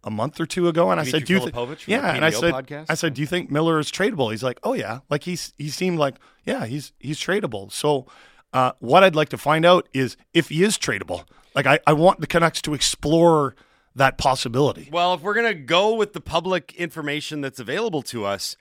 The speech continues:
Speaker 2: um, it's not gonna get there. Because if you believe what Rutherford is saying publicly, uh, they don't feel like this is a soured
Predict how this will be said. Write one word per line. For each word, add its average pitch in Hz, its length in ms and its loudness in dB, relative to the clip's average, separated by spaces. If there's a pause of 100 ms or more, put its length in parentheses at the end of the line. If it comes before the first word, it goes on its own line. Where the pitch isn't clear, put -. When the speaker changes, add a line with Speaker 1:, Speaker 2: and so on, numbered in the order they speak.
(380)
Speaker 2:
um, 117 220 -8
it's 139 120 -10
not 170 120 2
gonna 151 140 -4
get 127 220 -4
there. 71 220 -18 (1080)
Because 113 420 -4
if 131 180 -6
you 135 120 -6
believe 165 400 0
what 208 160 2
Rutherford 165 360 0
is 151 80 -6
saying 151 240 -4
publicly, 117 640 -2 (400)
uh, 117 240 -4
they 175 380 2
don't 165 380 -2
feel 175 340 -2
like 156 280 -4
this 147 220 -6
is 156 280 -8
a 135 400 -2
soured 151 640 -2